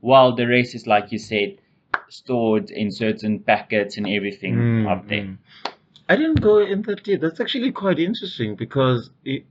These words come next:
Speaker 2: what you're mentioning is very true. We don't understand ancient technology because we don't know how they, uh, read it or imi-
Speaker 1: Yeah.
Speaker 2: interpreted it,
Speaker 1: Yeah.
Speaker 2: eh, rather. And it will make sense for us to make it as dumbified as prob-, uh, as possible now,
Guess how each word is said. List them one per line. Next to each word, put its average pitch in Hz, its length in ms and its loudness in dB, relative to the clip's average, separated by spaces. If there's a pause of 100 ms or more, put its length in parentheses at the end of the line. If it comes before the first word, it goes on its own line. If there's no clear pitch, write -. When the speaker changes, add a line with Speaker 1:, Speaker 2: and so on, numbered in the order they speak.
Speaker 2:
what 131 220 -4
you're 139 100 -4
mentioning 160 380 -4
is 104 120 -4
very 120 220 0
true. 117 380 -4 (500)
We 123 180 0
don't 135 340 2
understand 123 760 -2 (100)
ancient 113 440 -4
technology 98 540 -10
because 92 480 -10
we 95 100 -12
don't 104 300 -4
know 101 140 -8
how 95 380 -10
they, 92 300 -10 (360)
uh, 95 380 -10
read 101 260 -4
it 95 160 -10
or 104 200 -2
imi- 107 340 -8
Speaker 1:
Yeah. 123 140 2
Speaker 2:
interpreted 120 480 -2
it, 87 120 -12 (140)
Speaker 1:
Yeah. 107 180 0
Speaker 2:
eh, 90 80 -10
rather. 90 380 -8 (420)
And 107 320 -4
it 113 140 -4
will 107 160 0
make 113 240 -2
sense 131 680 0 (600)
for - 300 -6
us 113 240 -4
to 107 120 -14
make 107 260 -4
it 107 160 -6
as 95 200 -10 (260)
dumbified 110 600 0
as 92 120 -10
prob-, 101 320 -10
uh, 98 180 -8
as 98 120 -16
possible 95 500 -10
now, 101 460 -10